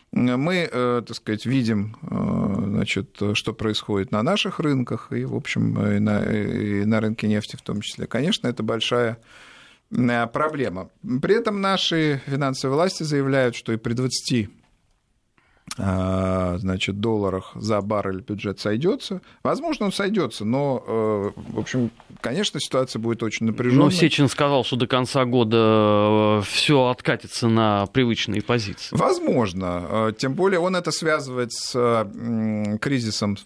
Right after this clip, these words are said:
Speaker 1: в-, со сланцевой нефтью,
Speaker 2: Да.
Speaker 1: в-, с кризисом сланцевой нефтедобычи в Соединённые Штаты. Ну, давайте вспомним, что глава Роснефти делал ведь и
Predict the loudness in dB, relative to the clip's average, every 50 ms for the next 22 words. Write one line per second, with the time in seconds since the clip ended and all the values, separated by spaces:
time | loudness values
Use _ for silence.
0 | -12 -6 -2 0 0 0 0 -2 -4 -2 -2 0 -2 -2 -2 -4 -4 -4 -2 -2
1 | -2 0 2 4 6 6 6 4 2 0 -2 -4 -4 -4 -2 0 0 0 0 -2
2 | -6 -8 -4 -2 -2 -2 -2 -2 -2 0 0 -2 -2 -4 -4 -4 -2 -2 -2 -2
3 | -4 -4 -6 -10 -10 -8 -4 -2 -2 -2 -2 -2 -2 -2 0 0 0 0 0 0
4 | 0 -2 -2 0 0 0 0 -2 -2 -2 0 0 0 2 0 -2 -2 -6 -8 -4
5 | 0 0 2 2 2 0 -2 -4 -2 -2 0 0 0 0 0 0 0 0 0 -2
6 | -2 -4 -4 -6 -6 -6 -6 -4 -2 0 2 2 2 0 0 -2 -2 -2 -2 -2